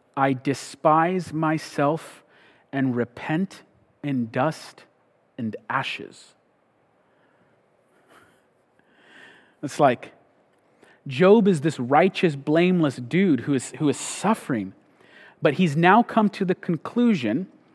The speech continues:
that his understanding of God was flawed. It was terribly flawed.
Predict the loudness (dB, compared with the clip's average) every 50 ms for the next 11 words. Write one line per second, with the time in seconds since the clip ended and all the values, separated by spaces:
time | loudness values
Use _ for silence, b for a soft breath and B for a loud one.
0 | b b b b b b b b b 4 4 4 4 2 0 2 2 2 0 -6
1 | -6 _ 2 6 6 8 8 6 6 4 2 -2 -10 0 2 4 4 6 4 4
2 | 2 0 0 0 0 -2 -2 -4 -8 -6 0 2 4 4 4 4 4 2 2 0
3 | -2 -6 -12 _ _ -2 -2 0 -2 -2 -8 -8 -4 0 0 2 2 0 -2 -6
4 | -10 -14 -20 _ _ _ _ _ _ _ _ _ _ _ _ _ _ -8 -4 -2
5 | -2 -2 -2 -2 -8 -12 -4 2 6 8 8 8 6 4 2 -2 -4 -4 -6 -8
6 | -6 -6 -6 -6 -8 -12 -14